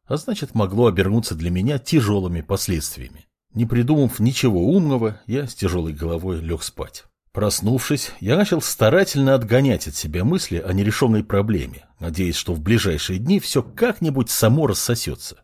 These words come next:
Я сделал зарядку, принял прохладный душ, выпил бразильского кофе, после чего почувствовал, что жизнь прекрасна и безвыходных ситуаций не бывает.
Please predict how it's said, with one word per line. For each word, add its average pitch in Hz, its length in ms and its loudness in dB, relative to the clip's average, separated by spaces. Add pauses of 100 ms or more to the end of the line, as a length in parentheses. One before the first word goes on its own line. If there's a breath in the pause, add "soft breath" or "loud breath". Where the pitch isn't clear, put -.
(220)
Я 196 180 0
сделал 127 460 2
зарядку, 87 840 0
принял 135 320 0
прохладный 101 580 -2
душ, 78 500 -8 (100)
выпил 80 280 -4
бразильского 76 640 -6
кофе, 101 580 0 (160)
после 226 260 -2
чего 208 240 2
почувствовал, 147 680 0
что - 220 0
жизнь 82 340 0
прекрасна 165 680 -2
и 190 140 -2
безвыходных 127 800 0
ситуаций 104 720 -4
не 101 240 2
бывает. 69 580 -6